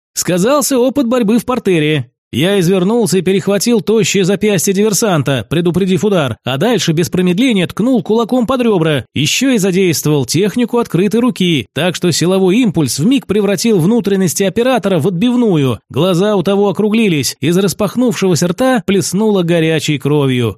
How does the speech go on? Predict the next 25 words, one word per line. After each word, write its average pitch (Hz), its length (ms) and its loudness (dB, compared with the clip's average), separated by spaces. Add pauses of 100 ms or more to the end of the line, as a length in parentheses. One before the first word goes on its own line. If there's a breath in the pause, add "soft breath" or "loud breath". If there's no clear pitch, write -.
(160)
«Готов!» 156 840 -2 (400)
Я 226 300 2
отпихнул 220 520 0
от 190 100 0
себя 202 280 0
скрученное 185 640 0
предсмертной 175 640 0
судорогой 180 480 0
тело 233 340 0
и 202 140 0
вскочил, 170 560 -2 (160)
но 170 160 -2
не 226 100 2
устоял 233 480 0
на 226 80 0
ногах 202 520 0
и 147 100 -2
упал 170 420 0
на 196 140 0
одно 165 240 0
колено. 180 560 0 (180)
Тело 185 400 0
затопило 180 500 0
противная 175 500 0
слабость, 160 540 -2